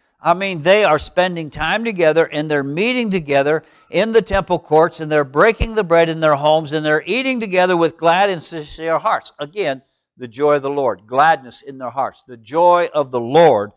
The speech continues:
was present. And so Paul's situation here of writing to the Philippians saying, "Thanks for sending me an offering," it, it goes way back to this concept in Acts where there is this close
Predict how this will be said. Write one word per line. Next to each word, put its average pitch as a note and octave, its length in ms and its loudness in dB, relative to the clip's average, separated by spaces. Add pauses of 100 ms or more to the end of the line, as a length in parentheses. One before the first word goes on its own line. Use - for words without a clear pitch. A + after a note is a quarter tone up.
(260)
was A#2+ 220 0
present. - 480 0 (260)
And D3+ 140 -6
so F3 500 0
Paul's C4 400 4
situation F#3+ 720 -2
here C#3 300 -4 (260)
of C#3 160 2
writing F3 400 4
to D3+ 180 -2
the C#3 200 0
Philippians D3+ 500 -4
saying, C#3+ 240 -4
"Thanks F3 320 0
for C3 140 -14
sending D#3 260 -6
me C#3+ 80 -6
an C#3 80 -4
offering," D3 360 0 (280)
it, D#3 240 -4
it D#3+ 60 -6
goes D#3+ 280 0
way G3+ 260 2
back F#3 320 4
to D#3+ 120 -2
this E3 320 -2 (480)
concept G#3 800 0
in D3 120 -6
Acts F3+ 520 -2
where D#3+ 240 2
there D3+ 240 4
is C3 180 -2
this C3 180 -10
close F3 720 0